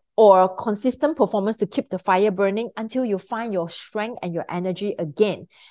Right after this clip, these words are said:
And what I cannot stress enough that if you really love what you do, your body will naturally have that itch and the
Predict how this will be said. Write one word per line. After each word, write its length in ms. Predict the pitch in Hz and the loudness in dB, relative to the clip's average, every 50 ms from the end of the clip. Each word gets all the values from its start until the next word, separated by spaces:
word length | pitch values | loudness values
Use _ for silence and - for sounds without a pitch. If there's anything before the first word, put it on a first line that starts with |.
| _ - - | _ -6 -4
And 180 | 202 196 185 - - _ _ _ _ _ _ - | -2 -2 -2 -4 -10 _ _ _ _ _ _ -10
what 300 | 220 190 220 226 - - - _ _ _ _ _ - | -6 -2 -2 -2 -2 -4 -18 _ _ _ _ _ -2
I 180 | 185 196 208 | 0 0 0
cannot 500 | 202 208 - - 262 226 269 311 196 214 | 0 -2 -4 -4 -2 0 2 2 2 0
stress 520 | - - - - 220 214 247 339 349 - - - | -2 -2 2 6 8 8 8 8 6 0 -6 -6
enough 480 | 214 190 185 190 196 233 302 - - - | -4 -2 0 2 2 2 2 2 0 0
that 160 | 226 - - 240 | 0 0 2 0
if 200 | 226 214 - 208 | -2 -2 -2 -2
you 140 | 220 214 190 170 160 165 | 0 0 0 0 0 4
really 280 | 202 294 311 277 247 196 | 6 6 6 6 4 4
love 260 | 180 185 190 190 185 | 4 4 4 4 2
what 260 | 180 196 - - - | 0 -2 -2 -2 -4
you 120 | - 185 160 | -4 -4 -2
do, 340 | - 196 202 240 311 403 - - _ _ _ _ _ _ - | 2 4 4 6 4 4 0 -4 _ _ _ _ _ _ 2
your 260 | 233 269 294 190 180 | 6 8 8 8 8
body 360 | 196 202 196 202 185 214 220 | 6 6 6 6 4 4 2
will 180 | 185 180 165 160 | 2 2 0 0
naturally 840 | 175 214 254 269 269 - - 302 262 240 240 254 269 294 330 - _ - | 2 2 2 0 0 0 0 0 2 2 2 2 2 0 -2 -4 _ -6
have 220 | - 240 - - - | -2 -2 0 0 2
that 160 | - 170 - - - _ _ _ _ - 349 | 0 0 0 -4 -16 _ _ _ _ 4 6
itch 380 | 403 277 - - - - - - | 6 6 6 2 -6 -10 -6 -2
and 180 | 214 208 196 185 | -2 0 2 2
the 100 | 185 | 0